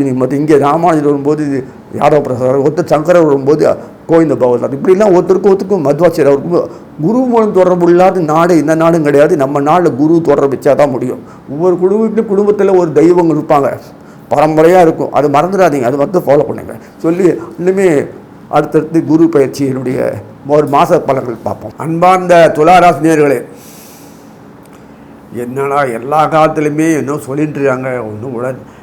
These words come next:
நமக்கு ஏத்த மாதிரி வர மாட்டேங்குதுன்னு. உலகத்துல ஏத்த மாதிரி வரணும்னா நீ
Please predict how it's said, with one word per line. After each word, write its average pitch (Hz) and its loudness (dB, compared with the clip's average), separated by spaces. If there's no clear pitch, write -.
நமக்கு 151 -8
ஏத்த 170 -2
மாதிரி 170 -2
வர 127 -2
மாட்டேங்குதுன்னு. 127 -8
உலகத்துல 165 2
ஏத்த 160 0
மாதிரி 165 2
வரணும்னா 135 -2
நீ 170 0